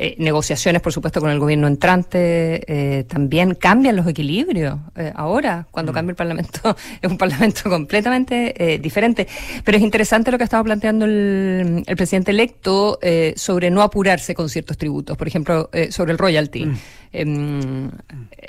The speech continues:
Speaker 1: la idea de que, eh, no puedes estar haciendo cambios todo el tiempo al royalty, que hay un montón de contratos que la invariabilidad,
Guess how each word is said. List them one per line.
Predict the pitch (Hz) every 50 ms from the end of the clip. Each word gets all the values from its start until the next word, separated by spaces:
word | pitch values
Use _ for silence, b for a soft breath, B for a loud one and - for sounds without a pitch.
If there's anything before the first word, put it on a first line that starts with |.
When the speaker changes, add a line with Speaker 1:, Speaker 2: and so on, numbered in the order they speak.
| - _ _
Speaker 1:
la | - 175 175
idea | 170 165 170 170 175 175
de | 156 170 165 156
que, | - 170 165 165 170 170 165 170 165 -
eh, | - 170 160 - - - - -
no | 165 175 170
puedes | - 185 180
estar | 175 - 185 170
haciendo | 165 - 175 170
cambios | - 180 175 175 170
todo | - 180
el | 160
tiempo | - 160 143 165
al | 160
royalty, | - 208 214 208 202 196 - - 185 185 190 190 185 170 -
que | 180
hay | 160 160 160
un | 160 - - 175
montón | 160 160 143 - 180 175
de | 175
contratos | 185 175 156 - 175 175 175 - 190 175 -
que | - 170 160
la | 160
invariabilidad, | 160 156 156 151 156 156 156 151 151 156 160 160 170 175 175 185 185 196 -